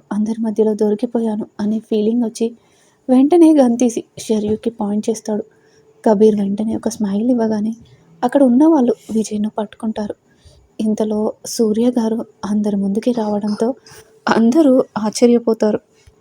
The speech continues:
సూర్య విజయ్ చేసిన మోసం మొత్తం చెప్తాడు, కానీ షర్యు విషయం మాత్రం చెప్పాడు. అది కుమార్ గారు చెప్పాలి కదా. అప్పటికే కుమార్ గారి కళ్ళల్లో నీళ్లు. అది చూస్తున్న షర్యు తట్టుకోలేకపోయింది. అతను ఎంత ట్రై చేస్తున్నా నిజం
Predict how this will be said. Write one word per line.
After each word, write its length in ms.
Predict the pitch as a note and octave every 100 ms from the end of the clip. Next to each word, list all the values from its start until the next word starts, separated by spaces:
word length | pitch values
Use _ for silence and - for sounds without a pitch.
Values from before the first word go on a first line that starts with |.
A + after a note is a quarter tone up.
| _ _ _ - -
సూర్య 560 | - D#4+ E4+ D#4+ C4 C4 _ _ _ -
విజయ్ 280 | C#4 C4+ D#4+
చేసిన 220 | D4+ C4+ B3
మోసం 360 | A3+ A#3 B3 A#3
మొత్తం 320 | G#3+ A#3 - A#3
చెప్తాడు, 420 | A3+ A3+ A3 G#3+
కానీ 320 | G#3+ G#3 G#3
షర్యు 400 | - - G#3+ A3
విషయం 320 | A3+ A3 A3 G#3
మాత్రం 320 | G#3+ B3+ B3
చెప్పాడు. 400 | A#3+ A3 G#3 G#3+ _ _ _ _ _
అది 220 | G#3+ A3
కుమార్ 400 | A3+ A3 G#3 A3+
గారు 180 | B3 A#3
చెప్పాలి 420 | A3+ A#3 - A3
కదా. 360 | A3+ G#3+ G#3+ G#3 _ _ _ _ _
అప్పటికే 400 | A3 A3+ C4+ D4+
కుమార్ 400 | E4 C#4 A#3 B3+
గారి 180 | C4+ B3
కళ్ళల్లో 440 | A#3+ G#3+ G#3 G#3 A3
నీళ్లు. 300 | G#3+ G#3 - _
అది 140 | G#3+ G#3+
చూస్తున్న 540 | A3 G#3+ - A3+ A3+
షర్యు 460 | A3 G#3+ G#3 A3 A3+
తట్టుకోలేకపోయింది. 920 | G#3 G3+ A#3+ B3+ A#3 A#3 - G#3 G#3 - _ _ _ _ _ C4
అతను 200 | B3+ A#3+
ఎంత 280 | A3+ A3
ట్రై 280 | B3+ B3 G#3+
చేస్తున్నా 520 | A3 B3 - A3+ G#3+ - -
నిజం 280 | G#3+ A#3+